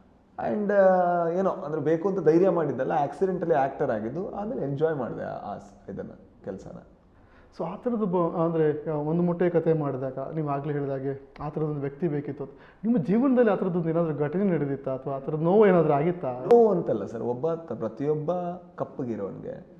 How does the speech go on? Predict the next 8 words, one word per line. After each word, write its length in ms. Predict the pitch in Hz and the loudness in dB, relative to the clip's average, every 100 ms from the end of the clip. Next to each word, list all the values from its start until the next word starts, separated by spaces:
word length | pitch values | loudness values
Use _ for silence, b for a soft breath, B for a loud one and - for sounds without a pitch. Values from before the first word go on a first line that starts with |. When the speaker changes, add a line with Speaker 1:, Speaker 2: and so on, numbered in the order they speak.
| b b b b _ | b b b b _
Speaker 1:
ಪ್ರತಿಯೊಬ್ಬ 340 | - 160 165 | -10 -6 -4
ದಪ್ಪಗಿರೋನ್ಗೆ, 840 | 147 123 - 147 123 - 101 101 - | -2 -2 -2 -4 -4 -6 -10 -14 -12
ಪ್ರತಿಯೊಬ್ಬ 460 | - - 147 151 | -14 -10 -8 -8
ತಲೆಯಲ್ಲಿ 340 | - 110 120 113 | -8 -4 -4 -4
ಕೂದಲಿರೋನ್ಗೆ, 720 | 113 113 113 98 92 107 - | -4 -4 -4 -6 -8 -12 -14
ಪ್ರತಿಯೊಬ್ಬ 360 | - - 180 170 | -16 -10 -10 -10
short 420 | - 123 127 127 | -8 -8 -6 -8
ಇರೋನ್ಗೆ 520 | 101 87 85 - - | -8 -10 -14 -18 -20